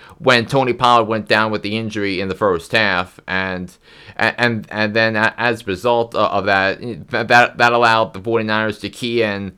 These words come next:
on, on stopping, uh, Dak Prescott because they knew Ezekiel Elliott was not gonna be much of a factor. He, uh, he didn't show up for, uh, for in the second half when he had to after the Tony Pollard injury. And, and, and Dak Prescott wa-,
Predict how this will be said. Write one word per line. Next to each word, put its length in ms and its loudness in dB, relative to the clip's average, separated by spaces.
on, 420 4
on 140 -4
stopping, 560 0
uh, 160 0
Dak 320 2
Prescott 560 2
because 400 0
they 140 0
knew 260 -2
Ezekiel 400 -2
Elliott 340 0
was 180 -4
not 200 0
gonna 120 -8
be 60 -6
much 280 -4
of 80 -10
a 80 -10
factor. 480 4
He, 160 -2
uh, 80 0
he 240 -2
didn't 200 -4
show 320 0
up 280 0
for, 140 -2
uh, 160 0
for 120 -2
in 180 -6
the 40 -8
second 300 -4
half 280 -2
when 100 -8
he 100 -8
had 280 0
to 120 0
after 240 2
the 100 -6
Tony 240 -8
Pollard 340 -2
injury. 500 -4
And, 220 4
and, 280 0
and 180 0
Dak 300 6
Prescott 640 4
wa-, 380 2